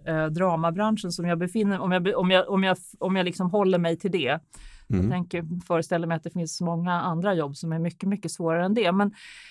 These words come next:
Speaker 1: nej, jag hade nog en inställning att, eh, hur svårt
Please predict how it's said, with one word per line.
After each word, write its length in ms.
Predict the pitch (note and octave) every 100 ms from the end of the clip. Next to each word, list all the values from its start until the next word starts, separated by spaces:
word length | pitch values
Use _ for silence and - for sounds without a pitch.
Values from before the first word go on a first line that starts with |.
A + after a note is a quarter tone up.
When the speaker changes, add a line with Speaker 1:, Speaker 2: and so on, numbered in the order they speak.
| -
Speaker 1:
nej, 400 | G3 G#3+ G#3+ B3 A3+
jag 200 | B3 B3+
hade 240 | D#4+ F4+
nog 160 | D#4 G#3
en 120 | A3
inställning 840 | G3+ - G3+ F3+ F3+ F#3 F#3 F#3 -
att, 480 | F3+ F#3+ _ _ -
eh, 380 | F#3+ F#3 F3+ E3
hur 200 | F3+ G#3
svårt 340 | G3 F#3 F#3